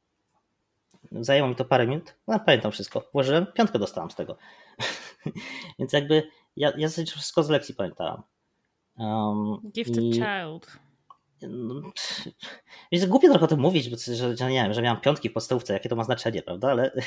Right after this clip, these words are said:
Speaker 1: <laughs> ale no, ma, ma znaczenie w tym sensie, że no, no nikomu nie przyszło do głowy, że mam, że, że
Speaker 2: Mhm.
Speaker 1: mogę mieć coś. <laughs> E, nawet w liceum, e, polonistka wy-, przed maturą wysłała mnie do poradni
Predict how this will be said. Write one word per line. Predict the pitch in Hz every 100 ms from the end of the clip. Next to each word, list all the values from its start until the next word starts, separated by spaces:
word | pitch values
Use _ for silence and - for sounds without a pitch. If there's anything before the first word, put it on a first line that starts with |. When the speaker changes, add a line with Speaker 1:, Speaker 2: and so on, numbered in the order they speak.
| 165
Speaker 1:
<laughs> | 160 180 - -
ale | 135 135
no, | 147 147 147
ma, | 151 139
ma | 156
znaczenie | 156 151 135
w |
tym | 143
sensie, | 139 143 143
że | 139 -
no, | 135 139 135 131 - _ _ _ -
no |
nikomu | 165 226 170
nie | 131
przyszło | - 127
do | 120
głowy, | 113 117 120
że | 117
mam, | 117 113 113
że, |
że | 110
Speaker 2:
Mhm. | 117 120
Speaker 1:
mogę | 117 113 117 117
mieć | 120 - -
coś. | - 92 -
<laughs> | - 170 180 185 160 254 - - 220 - - - - - _ _ _ _ -
E, | 120 120 117 113 117 113 -
nawet | 101 85 127 135 170 -
w |
liceum, | 143 156 160 - 160 170 160 156 - _ _ _ _ -
e, | 123
polonistka | - 131 135 151 - 135 123
wy-, | 135
przed | - 135
maturą | 135 - 131 117
wysłała | 120 - 139 120
mnie | 120 113 113
do | 113 110
poradni | - 117 117 117 107 107